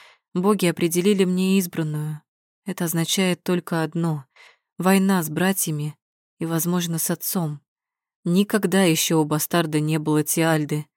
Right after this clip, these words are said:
и вряд ли верховный правитель допустит такую оплошность богов и магов. «Господин», снова зовет Орох,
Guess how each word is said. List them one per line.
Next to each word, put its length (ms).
и 120
вряд 340
ли 80
верховный 500
правитель 520
допустит 760
такую 340
оплошность 560
богов 380
и 40
магов. 540
«Господин», 800
снова 420
зовет 360
Орох, 420